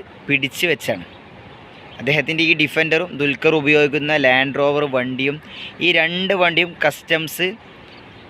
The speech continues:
കസ്റ്റംസ് ഡ്യൂട്ടി അടച്ചിട്ടില്ല എന്ന രീ-, ഇതിലാണ് അവർ പിടിച്ചിട്ടുള്ളത്. പക്ഷെ അവർ എഴുതി, അവർ പറഞ്ഞിട്ടുള്ള സംഭവം,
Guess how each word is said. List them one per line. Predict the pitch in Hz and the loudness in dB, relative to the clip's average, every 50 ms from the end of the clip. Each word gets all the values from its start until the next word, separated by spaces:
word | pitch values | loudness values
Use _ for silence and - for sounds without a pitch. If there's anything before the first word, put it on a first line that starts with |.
| - - - 139 | -16 -6 0 0
കസ്റ്റംസ് | 147 139 - - - 165 165 170 156 - - 180 156 135 | 0 0 -2 -2 -2 0 0 0 -4 -2 -2 -2 -2 0
ഡ്യൂട്ടി | 143 147 156 165 156 - - 185 175 170 165 | -2 0 0 0 -2 0 0 2 2 4 2
അടച്ചിട്ടില്ല | 156 151 139 - - 160 135 175 170 160 151 151 151 156 156 131 143 147 | 2 0 -4 -4 -4 -4 -2 -2 -2 -2 2 2 2 2 2 -2 -4 -6
എന്ന | 147 151 156 156 151 | -4 -4 -4 -2 -2
രീ-, | 147 143 139 143 - - - 160 | -2 -2 -4 -6 -8 -8 -10 -6
ഇതിലാണ് | 151 135 143 143 151 143 143 156 160 - - | -2 0 2 2 2 0 0 -2 -4 -2 -2
അവർ | 143 143 147 139 - | 0 0 0 -2 0
പിടിച്ചിട്ടുള്ളത്. | 156 151 139 131 - 185 156 156 131 120 110 - - - - - - - - - - | -2 0 0 0 -2 -2 -2 -2 -4 -6 -10 -12 -18 -20 -20 -20 -20 -20 -14 -6 -2
പക്ഷെ | 139 143 - - - 196 190 170 | -2 -2 -2 0 0 2 4 4
അവർ | 170 160 180 196 196 196 180 | 4 4 2 4 4 4 4
എഴുതി, | 175 180 185 175 147 196 - - - - 147 | 4 2 0 0 -2 -6 -6 -6 -2 0 2
അവർ | 147 151 175 185 185 175 - - | 2 4 4 2 2 2 0 2
പറഞ്ഞിട്ടുള്ള | 160 151 151 160 165 175 190 196 165 180 175 165 156 - | 2 2 2 0 -2 -4 -6 -6 -4 -2 -2 0 0 0
സംഭവം, | 147 120 107 104 - | 0 -4 -4 -8 -12